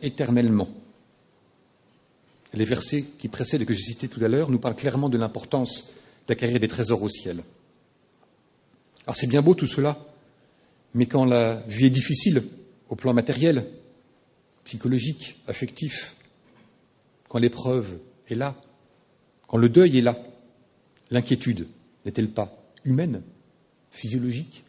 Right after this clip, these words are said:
légitime ? Ce que nous dit Jésus, c'est qu'alors cette inquiétude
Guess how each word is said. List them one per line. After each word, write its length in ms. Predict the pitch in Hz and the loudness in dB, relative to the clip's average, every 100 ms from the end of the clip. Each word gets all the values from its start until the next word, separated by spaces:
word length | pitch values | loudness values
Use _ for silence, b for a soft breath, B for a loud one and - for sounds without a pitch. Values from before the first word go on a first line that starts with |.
| _ _ - | _ _ -2
légitime ? 540 | 127 - 202 160 101 - _ _ _ _ _ _ _ _ _ _ _ _ _ _ _ _ _ _ _ _ _ _ _ _ _ _ _ _ _ _ _ _ _ _ - | 0 0 0 -2 -4 -14 _ _ _ _ _ _ _ _ _ _ _ _ _ _ _ _ _ _ _ _ _ _ _ _ _ _ _ _ _ _ _ _ _ _ -12
Ce 160 | - | -6
que 80 | 160 | -2
nous 160 | 160 156 | 0 0
dit 120 | 180 | -2
Jésus, 380 | 147 147 147 214 | -2 0 2 2
c'est 140 | - | 0
qu'alors 260 | - 165 190 | 0 2 0
cette 160 | - | -2
inquiétude 500 | 147 139 123 185 139 | -2 -2 2 2 2